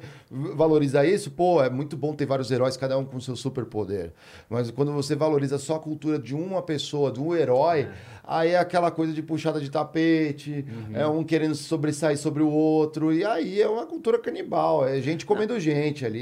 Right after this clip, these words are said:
Speaker 2: E
Speaker 1: isso
Speaker 2: quando
Speaker 1: é
Speaker 2: esse cara
Speaker 1: assim,
Speaker 2: sai, fudeu, né, cara? Porque as pessoas têm até, não sei se tem algum tipo de problema de autoestima coletiva, onde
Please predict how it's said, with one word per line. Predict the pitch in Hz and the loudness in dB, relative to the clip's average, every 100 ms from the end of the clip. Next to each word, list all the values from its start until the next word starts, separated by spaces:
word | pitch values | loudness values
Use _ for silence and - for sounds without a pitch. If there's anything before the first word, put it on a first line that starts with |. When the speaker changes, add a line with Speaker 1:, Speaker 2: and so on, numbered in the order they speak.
| 135 | -2
Speaker 2:
E | |
Speaker 1:
isso | 135 151 | 0 0
Speaker 2:
quando | 185 | 2
Speaker 1:
é | |
Speaker 2:
esse | 202 | 2
cara | - 202 | 2 2
Speaker 1:
assim, | 185 - - | 2 0 2
Speaker 2:
sai, | 147 214 | 2 2
fudeu, | - 370 359 196 | -4 -4 0 2
né, | 202 190 | 2 -2
cara? | 147 120 107 | -2 -2 -4
Porque | 120 - 139 135 131 123 117 | -10 -6 0 0 0 -2 -2
as | 113 | -4
pessoas | - 131 - 151 165 147 - | -8 -12 -4 -2 0 -2 -6
têm | 151 | -8
até, | 143 147 180 202 180 143 | -4 0 2 2 2 -2
não | |
sei | 147 165 | -4 -6
se | 160 | -6
tem | 185 | -4
algum | 175 170 | -6 -8
tipo | - 180 | -12 -10
de | 165 | -8
problema | 175 156 135 156 160 | -6 -4 -2 -2 -2
de | 147 | -2
autoestima | 151 - - 151 147 | -2 -8 -8 -8 -6
coletiva, | 151 139 135 - 160 170 | -6 -6 -6 -6 -6 -4
onde | 151 151 143 139 | -4 -4 -6 -8